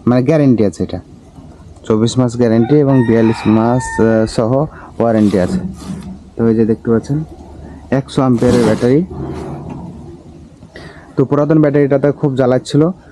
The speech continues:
তো finally আমরা নতুন ব্যাটারি নিয়ে এসেছি। কত, আহ, লেগেছে ব্যাটারিটাতে, পুরাতন ব্যাটারি দিয়ে নতুন ব্যাটারিটাতে কত টাকা লেগেছে, সমস্ত কিছু আপনাদেরকে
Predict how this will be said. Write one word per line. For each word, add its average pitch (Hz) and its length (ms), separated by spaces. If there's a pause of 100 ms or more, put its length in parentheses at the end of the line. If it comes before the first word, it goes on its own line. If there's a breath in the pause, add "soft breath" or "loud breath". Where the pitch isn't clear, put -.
(160 loud breath)
তো 113 60 (100)
finally 127 300
আমরা 127 180
নতুন 123 300
ব্যাটারি 120 220
নিয়ে 123 160
এসেছি। 123 340
কত, 120 220
আহ, 127 720
লেগেছে 147 640 (520 loud breath)
ব্যাটারিটাতে, 127 760
পুরাতন 131 320
ব্যাটারি 127 260
দিয়ে 127 140
নতুন 127 340
ব্যাটারিটাতে 120 540
কত 117 200
টাকা 117 140
লেগেছে, 117 300
সমস্ত 113 340
কিছু 123 220
আপনাদেরকে 127 520